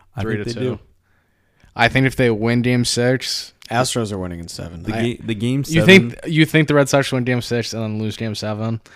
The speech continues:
Speaker 2: I don't think that happens. I think they win. If they win it,
Speaker 3: This
Speaker 2: they're
Speaker 3: series
Speaker 2: either
Speaker 3: is so
Speaker 2: going out
Speaker 3: weird.
Speaker 2: in s-, the Red Sox are either going out in six.
Speaker 3: I'm not confident in what I'm saying. I, I have a hard time picking a winner in this one, but, like, this has been just such a weird series,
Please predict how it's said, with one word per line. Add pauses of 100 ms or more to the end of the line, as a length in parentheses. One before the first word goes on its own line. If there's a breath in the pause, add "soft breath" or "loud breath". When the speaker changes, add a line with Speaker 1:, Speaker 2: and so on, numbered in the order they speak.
(320 soft breath)
Speaker 2:
I
don't
think
that
happens.
I
think
they
win.
If
they
win
it,
Speaker 3:
This
Speaker 2:
they're
Speaker 3:
series
Speaker 2:
either
Speaker 3:
is
so
Speaker 2:
going
out
Speaker 3:
weird.
Speaker 2:
in
s-, (160)
the
Red
Sox
are
either
going
out
in
six.
Speaker 3:
I'm
not
confident
in
what
I'm
saying.
I,
I
have
a
hard
time
picking
a
winner
in
this
one,
but,
like,
this
has
been
just
such
a
weird
series,